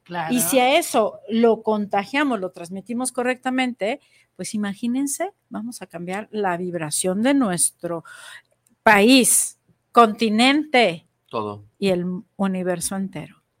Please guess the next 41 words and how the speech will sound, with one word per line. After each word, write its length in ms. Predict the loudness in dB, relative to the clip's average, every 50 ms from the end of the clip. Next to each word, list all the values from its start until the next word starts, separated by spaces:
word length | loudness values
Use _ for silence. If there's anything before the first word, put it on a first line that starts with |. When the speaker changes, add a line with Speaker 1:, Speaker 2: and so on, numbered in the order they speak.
| _ _ _
Speaker 1:
Así 300 | -20 -20 -20 -20 -20 -20
es. 280 | -20 -20 _ _ _ _
Speaker 2:
¿Verdad? 300 | -8 -8 -6 -4 -4 -6
Speaker 1:
Desde 120 | -4 0
Speaker 2:
Pero 160 | 2 4 4 4 2
Speaker 1:
luego 80 | 2 2
Speaker 2:
el 120 | 2 4 4
Speaker 1:
está. 100 | 6 4
Speaker 2:
granito 380 | 4 6 4 2 2 0 -4 -4
que 120 | -2 0
sea 280 | 0 2 0 0 -2 -2
contigo, 720 | -2 -2 -2 -2 -4 _ -4 -4 -4 -4 -4 -8 -10 -10 _ _ _ _ _ _ _ _ _ -4
tú 120 | 0 2
empieza 420 | 2 2 2 0 0 0 0 0 -2
y 80 | -2
hazte 220 | -4 -4 -6 -8 -6
responsable 1000 | -6 -6 -8 -8 -8 -8 -8 -8 -6 -4 0 2 2 2 2 2 2 2 2 2 0 -12 -20 -20 -20 -20 _
de 220 | -6 2 4 4 2
ti 480 | 2 0 2 4 4 4 2 0 -4 _ 0
y 100 | 4 4
acércate, 840 | 4 4 4 4 6 8 8 8 6 4 2 0 0 0 0 -4 -4
de 140 | -2 -2 -2
verdad, 360 | -2 -2 0 0 0 0 0 0
acércate 560 | -2 -2 -4 -4 -6 -4 -4 -6 -4 -4 -4
a 20 |
las 180 | -4 -4 -6 -6
oportunidades 840 | -8 -8 -10 -12 -10 -10 -10 -10 -8 -6 -4 -4 -4 -4 -4 -8 -8
que 120 | -8 -8
se 160 | -6 -8 -8
te 120 | _ -10 -10
están 420 | -10 -8 -6 -6 -6 -6 -8 -10
brindando. 680 | -12 -12 -10 -8 -8 -8 -8 -8 -8 -8 -10 -10 -12 -14 -18 -18 -18 -18 -18 -6 _
Vamos 320 | 6 6 6 6 4 4 2
a 60 | 4
leer 180 | 4 2 2
por 140 | 2 0 2
aquí 220 | 2 0 0 -2 -2
algunos 360 | -2 -2 -2 -2 -4 -4 -4
mensajitos 720 | -4 -6 -6 -6 -8 -10 -10 -8 -10 -10 -8 -6 -8 -6 -4
que 120 | -6 -6
tenemos. 640 | -6 -6 -8 -6 -6 -4 -2 -2 -2 -2 -2 -4